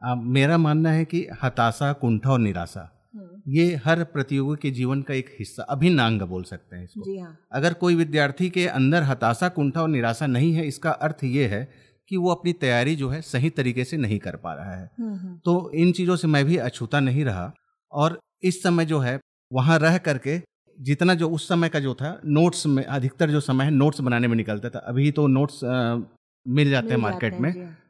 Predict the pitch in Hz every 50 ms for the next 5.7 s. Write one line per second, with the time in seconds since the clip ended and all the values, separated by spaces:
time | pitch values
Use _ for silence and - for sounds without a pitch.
0 | _ _ 139 131 147 143 - 165 156 147 151 156 151 143 120 120 127 135 139 127
1 | 131 131 131 131 131 127 127 127 127 127 123 120 - 123 - _ - 135 131 127
2 | 127 120 107 95 113 117 113 113 110 104 - - - 120 117 135 139 139 123 113
3 | 101 117 104 107 110 110 107 104 - - - 92 90 90 90 - 92 90 - 95
4 | 95 - - 185 220 - _ - 220 226 226 226 208 208 220 220 - - 113 113
5 | 110 110 110 113 117 113 117 117 117 117 117 110 - -